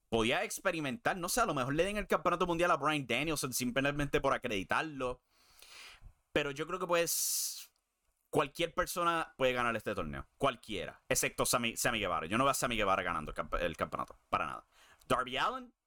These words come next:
sí. Jon Moxley, sí. Chris Jericho, no creo que sería el más ideal, pero él no estaría fuera de lugar tampoco como campeón.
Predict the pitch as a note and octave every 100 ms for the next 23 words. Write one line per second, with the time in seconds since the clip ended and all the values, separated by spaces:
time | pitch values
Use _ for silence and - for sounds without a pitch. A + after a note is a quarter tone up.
0 | - - G#2 D2 _ _ _ - G2+ B2+
1 | B2 C#3+ A3 - A#3+ - _ _ _ _
2 | - - - - - - C#3 C3+ - _
3 | _ - _ - C#3 - D#3 G3 A3+ B3
4 | A#3+ B3 - _ _ _ _ F#2+ G#2+ B2+
5 | C#3+ F3 G3 - F#3+ F#3 F#3+ F#3+ F3+ F#3
6 | G#3 E3 C#3+ D3 F3+ E3+ E3 - E3 E3+
7 | D#3+ G3 - D3+ F#3+ E3 D3+ D3 C#3+ C3+
8 | D#3+ -